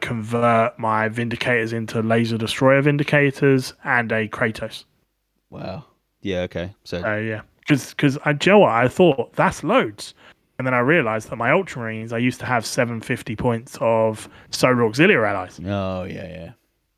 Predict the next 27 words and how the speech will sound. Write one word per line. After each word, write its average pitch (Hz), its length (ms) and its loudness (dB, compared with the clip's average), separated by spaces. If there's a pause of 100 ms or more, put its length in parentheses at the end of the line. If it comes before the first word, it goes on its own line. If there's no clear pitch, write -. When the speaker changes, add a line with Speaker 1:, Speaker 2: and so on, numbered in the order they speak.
(220)
Speaker 1:
So - 100 0
I 123 160 4
never 135 240 2
actually 127 260 -4
had 143 240 0
three 110 260 -6
K 110 260 -2
of 101 80 -6
Ultramarines, 107 560 -12
so 113 180 -4
it's 107 160 -6
actually 113 260 -8
a 107 60 -6
lot 107 160 -4
more. 113 260 -4 (240)
Speaker 2:
Mm. 101 280 -14 (140)
Speaker 1:
Um, 117 580 -2 (120)
so - 160 0
yeah, 127 240 4
so - 160 -2
I 117 40 0
think 135 200 0
Night 135 260 2
Lords 120 240 0
will 123 80 0
be 120 140 0
the 110 60 -4